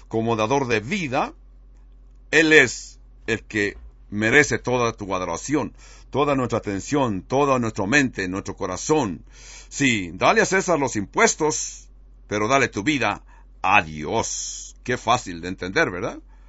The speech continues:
Así que estos son los fariseos y herodianos que se reudía, re-,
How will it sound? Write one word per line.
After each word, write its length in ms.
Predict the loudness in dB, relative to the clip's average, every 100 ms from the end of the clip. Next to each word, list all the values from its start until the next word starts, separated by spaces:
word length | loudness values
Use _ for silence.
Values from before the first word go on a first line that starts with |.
| -20 -20 -20 -20 -20 -8
Así 280 | -6 -2 0
que 100 | 0
estos 260 | 0 0
son 460 | 0 2 2 2 -4 -14 -20 -20 -20 -18 -4
los 160 | -2
fariseos 500 | 0 0 4 4 4
y 100 | 4
herodianos 640 | 4 4 2 2 -2 -10 -20 -20 -20 -18 -4
que 140 | -2
se 180 | 0 0
reudía, 600 | 0 0 2 4 6 4 -4
re-, 520 | -4 0 0 -2